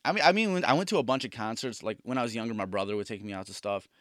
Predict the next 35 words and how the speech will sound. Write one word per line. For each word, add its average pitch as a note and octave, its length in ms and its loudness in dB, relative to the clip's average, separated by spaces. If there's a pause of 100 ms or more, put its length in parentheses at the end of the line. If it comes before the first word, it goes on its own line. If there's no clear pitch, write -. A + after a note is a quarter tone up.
(260)
and A2 100 -6
I A2+ 40 0
would A#2 100 -4
go A2+ 80 0
down G#2+ 120 -2
to G2+ 80 -8
Saint G2+ 200 -6
Andrews. F#2+ 320 -8
But E2+ 160 -10
one C3 140 -4
of D3 40 -4
the C3+ 60 -6
first C#3+ 260 -4
things C3+ 220 -2
I A2+ 80 0
felt G#2+ 260 -2
like A2+ 200 -2
when G#2+ 220 -4
I G2 120 -2
was G2 100 -8
kind A2+ 160 -8
of F2 80 -8
a F2 60 -8
part G#2 320 -4 (680)
of G2+ 160 -2
a E2 80 -4
scene, A#2+ 580 -2
a - 60 -16
part G#2+ 220 -6
of F#2+ 100 -8
the F#2+ 60 -8
hip-hop A2 340 -2
scene, B2 240 -4
was, F#2 240 -6 (540)
um, G2 460 -2